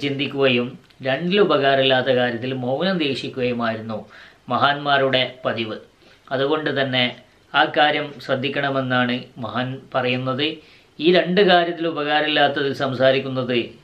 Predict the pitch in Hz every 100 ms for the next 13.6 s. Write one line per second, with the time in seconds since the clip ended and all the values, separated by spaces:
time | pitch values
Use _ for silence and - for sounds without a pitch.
0 | - 120 120 120 143 139 139 139 180 -
1 | - - - _ 123 127 127 127 127 120
2 | 120 123 117 101 - _ _ _ - 131
3 | - 170 160 151 135 143 139 135 - 131
4 | 139 160 165 165 180 175 160 139 131 131
5 | 110 - _ - 147 160 139 147 143 170
6 | 175 170 170 156 151 139 139 139 131 120
7 | 120 120 107 - - - - _ _ _
8 | _ _ _ - 143 151 165 165 180 180
9 | 185 - 170 156 156 160 175 185 185 196
10 | - 165 156 151 160 156 156 143 139 143
11 | 147 139 117 107 98 - - _ - 135
12 | 143 - 143 139 156 156 143 135 131 139
13 | - - - 131 135 139